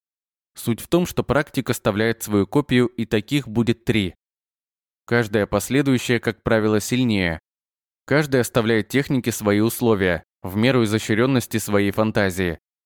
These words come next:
Но самое стандартное — победить в бою. То есть хочешь сказать, что кто-то намеренно оставил здесь огненный камень, да еще и защиту навесил?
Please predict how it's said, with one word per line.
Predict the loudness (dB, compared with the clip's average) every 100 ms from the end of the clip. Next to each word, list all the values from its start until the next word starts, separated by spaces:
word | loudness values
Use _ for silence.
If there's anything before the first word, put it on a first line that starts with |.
| _ _ _ _ _ -4
Но | -4
самое | 0 0 2 0
стандартное — | -2 -2 0 0 0 0 0 -2 _ _ -8
победить | -4 -2 -2 -2
в | -2
бою. | 0 0 0 -2 -6 _ _ _ _ _ _ _ _ _ _ _ _ _ _ _ _ -2
То | 2
есть | 2 0
хочешь | -2 0 0 -6
сказать, | -2 -2 0 -2
что | -2 -6
кто-то | -2 -2 0
намеренно | 2 2 2 2 0 0
оставил | 0 -2 0 0
здесь | 0 -2 -2 0
огненный | 0 0 -2 -2
камень, | 0 2 2 0 -4 _ _
да | -2 0
еще | 2 2
и | 2
защиту | 4 0 -2 -2 0
навесил? | 0 0 -2 -2 -6